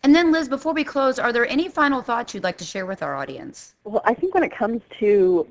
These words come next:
Speaker 2: payment card security, I'd just like to point out that it is absolutely one hundred percent in the merchant's best interest to protect their customers' data. Nobody wants the type of negative brand recognition that one gets if they are the, the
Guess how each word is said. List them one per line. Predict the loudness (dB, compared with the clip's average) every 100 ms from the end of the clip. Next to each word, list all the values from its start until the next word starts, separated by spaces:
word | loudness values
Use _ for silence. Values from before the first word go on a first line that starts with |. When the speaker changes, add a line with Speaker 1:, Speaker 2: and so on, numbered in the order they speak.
| -8
Speaker 2:
payment | -4 -2 -2
card | -2 -2
security, | -4 -2 2 4 2 0 0 -2
I'd | -4
just | -6 -6
like | -6
to | -6
point | -4 0
out | 2 0 -2
that | 2 4 4 0 0
it | 6
is | 6 6
absolutely | 0 2 2 4 4
one | 2 0
hundred | 0 -2
percent | -2 -6 0 0 0
in | -2
the | 0
merchant's | 0 -2 -4 -12 -4
best | 0 0 -2 -8
interest | -6 -4 -6 -8
to | -18
protect | -8 -6 -4
their | -4
customers' | -6 -12 -8 -8 -6
data. | -2 -2 -2 -6 _ -20 _ _ 2
Nobody | 6 8 8 4
wants | 6 4 4 -2 _
the | 4 6 4 2
type | 0 2
of | 4 6 4 2 -2
negative | 0 4 4 4 2
brand | 2 2 0
recognition | -2 -4 -6 -4 -4 -2 -2 -2
that | -2 -2
one | -2 -4
gets | 0 2 2 0 _ _
if | 2 2 2
they | 2 4
are | 2
the, | -2 -8 _
the | -8